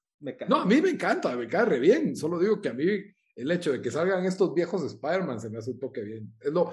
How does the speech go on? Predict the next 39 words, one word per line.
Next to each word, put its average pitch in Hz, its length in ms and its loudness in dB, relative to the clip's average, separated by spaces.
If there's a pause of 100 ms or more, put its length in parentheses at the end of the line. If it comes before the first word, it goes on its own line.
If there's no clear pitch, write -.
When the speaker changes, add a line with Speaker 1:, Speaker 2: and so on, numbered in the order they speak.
(140)
Speaker 2:
es 170 160 4
lo 190 120 10
único 233 400 4
que 139 100 -2
digo, 185 320 4
"Hey, 143 360 -4
quiero 143 200 -2
ver 143 80 0
esta 143 160 -6
película 120 340 -6
en 110 60 -4
estreno". 113 420 -6 (420)
Por 110 180 -12
eso. 117 140 -14 (960)
De 101 120 -14
ahí 120 180 -12
no, 104 280 -14 (260)
no, 104 360 -16
no 117 140 -6
le 123 120 -2
veo. 123 520 -4
Eh, 113 200 -8
se 117 140 -8
me 123 100 -6
hace 131 120 -2
una 143 160 -2
más 139 200 -2
del 117 140 -2
M 127 100 -4
C 123 220 -4
U. 143 220 -8
Y, 98 360 -14 (340)
y 117 100 -8
a 110 80 -4
mí, 165 260 -2
eh, 113 240 -8 (360)
Spider-Man 120 680 -4
no 127 100 -2
me, 139 220 -8